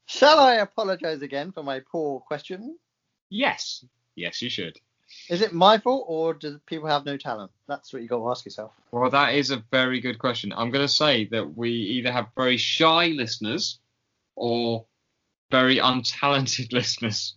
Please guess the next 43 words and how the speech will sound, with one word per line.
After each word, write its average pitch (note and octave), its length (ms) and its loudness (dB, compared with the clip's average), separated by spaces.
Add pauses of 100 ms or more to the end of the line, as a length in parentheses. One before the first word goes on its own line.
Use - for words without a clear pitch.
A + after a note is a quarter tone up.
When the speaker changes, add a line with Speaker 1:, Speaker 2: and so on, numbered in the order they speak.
(160)
Speaker 1:
What B3+ 300 6
exactly G#3+ 380 -2
was G3+ 120 -2
the G3 60 -10
question? G#3 340 -6
Party D#3+ 280 0
piece? A#2+ 380 -12
Party D3+ 200 -2
Speaker 2:
What - 240 -4
Speaker 1:
trick? C#3+ 160 -20
Speaker 2:
is - 120 -12
your D3 240 2
party B2 340 2
trick? - 360 -8 (1040)
Speaker 1:
Yeah, G#2+ 220 -4
I - 20 6
haven't A2+ 220 4
even G2+ 120 0
got G#2 160 -2
one, A#2 160 -6
so. A2+ 280 -8
Speaker 2:
No, C3+ 260 0
I D#3 80 6
don't A#2+ 160 2
have G2+ 140 0
one G#2+ 160 0
either, F#2+ 200 -2
so A2 160 -6
we G#2+ 100 4
can't, A#2 180 2 (160)
<laughs> - 180 -20
can't C#3+ 200 0
complain G#2+ 280 -10
too A#2+ 180 -6
much. F#2+ 260 -6 (320)
Um, B2+ 320 0 (960)
so, E3+ 680 4
Cowser G3 380 2
can F3 180 0
lick E3+ 140 2
her E3+ 140 4
own D#3 120 6
elbow. D3 420 6